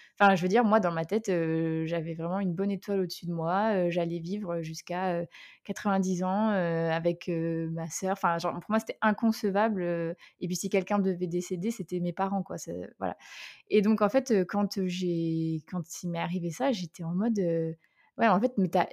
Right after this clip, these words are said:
t'as évité toute la négativité possible et inimaginable et en f-, mais en fait, enfin, je sais pas comment dire, c'était dans un sens où en mode, heu,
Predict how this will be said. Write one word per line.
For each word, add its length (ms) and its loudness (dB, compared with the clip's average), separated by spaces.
t'as 160 4
évité 440 2
toute 200 -2
la 100 6
négativité 720 0
possible 560 -2
et 80 0
inimaginable 880 0
et 100 4
en 60 6
f-, 120 -2
mais 100 2
en 40 2
fait, 300 0
enfin, 200 2
je 40 -12
sais 40 -12
pas 100 4
comment 160 2
dire, 120 0
c'était 160 -4
dans 180 2
un 80 4
sens 300 -2
où 40 -4
en 140 0
mode, 240 4
heu, 200 4